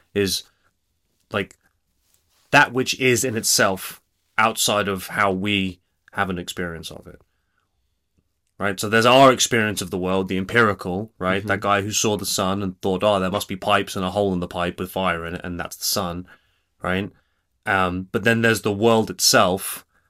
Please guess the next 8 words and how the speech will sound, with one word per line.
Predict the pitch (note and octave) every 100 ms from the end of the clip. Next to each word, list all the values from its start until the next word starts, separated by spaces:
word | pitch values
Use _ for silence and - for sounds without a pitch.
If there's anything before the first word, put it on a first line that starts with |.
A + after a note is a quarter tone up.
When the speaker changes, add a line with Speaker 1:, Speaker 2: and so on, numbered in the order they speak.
| _ -
Speaker 1:
like, | F2+ F#2 _
that | - A#2+ G2
which | A2 A2 -
is, | B2 G2+ G2 - - - _ _ -
right? | F#2 G#2+ -
The | A2+
unperishable, | G2+ G#2 A2 A2 F#2+ G2+ D#2 E2 F#2+ _
the | F#2